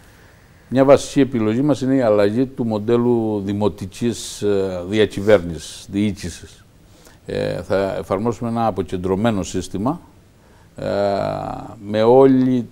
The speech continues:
τη σημασία της λέξης. Πολλοί άνθρωποι θα αναλάβουν από λίγες αρμοδιότητες,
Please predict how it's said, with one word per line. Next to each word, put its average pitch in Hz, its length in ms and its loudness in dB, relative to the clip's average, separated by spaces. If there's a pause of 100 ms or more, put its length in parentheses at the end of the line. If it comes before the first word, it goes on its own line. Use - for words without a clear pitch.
τη 104 100 -8
σημασία 107 460 0
της 101 180 -6
λέξης. - 480 -4 (480)
Πολλοί 127 380 6
άνθρωποι 104 600 4 (100)
θα 98 100 0
αναλάβουν 95 800 2 (100)
από 92 260 -4
λίγες 101 400 0
αρμοδιότητες, 87 920 0